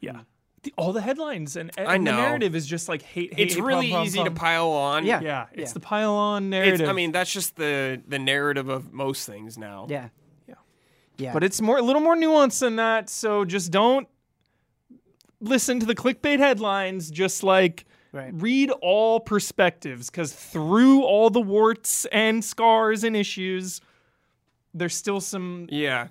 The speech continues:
Speaker 1: some really
Speaker 2: It's up to you if you,
Speaker 1: excellent
Speaker 2: if
Speaker 1: stuff
Speaker 2: you
Speaker 1: there.
Speaker 2: want, yeah, there's excellent
Speaker 1: Yeah.
Speaker 2: stuff. You just gotta think about if you wanna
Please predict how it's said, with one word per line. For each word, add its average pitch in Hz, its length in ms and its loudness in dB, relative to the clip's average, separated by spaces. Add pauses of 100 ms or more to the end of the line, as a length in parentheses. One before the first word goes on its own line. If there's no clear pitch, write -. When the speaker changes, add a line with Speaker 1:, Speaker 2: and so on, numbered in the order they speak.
Speaker 1:
some 170 240 -6
really 180 300 2
Speaker 2:
It's 185 80 -2
up 170 100 -8
to 180 120 -8
you 170 160 -2
if - 40 -4
you, 139 80 -8
Speaker 1:
excellent 170 500 0
Speaker 2:
if 143 60 -6
Speaker 1:
stuff 147 180 0
Speaker 2:
you 139 60 -6
Speaker 1:
there. 147 100 -4
Speaker 2:
want, 147 160 -8
yeah, 160 140 0
there's 131 160 -8
excellent 175 260 -10
Speaker 1:
Yeah. 135 60 -4
Speaker 2:
stuff. 151 240 -8
You 139 60 -18
just 135 120 -12
gotta 139 140 -8
think 135 180 -12
about 123 200 -12
if - 80 -20
you 123 160 -16
wanna 117 320 -18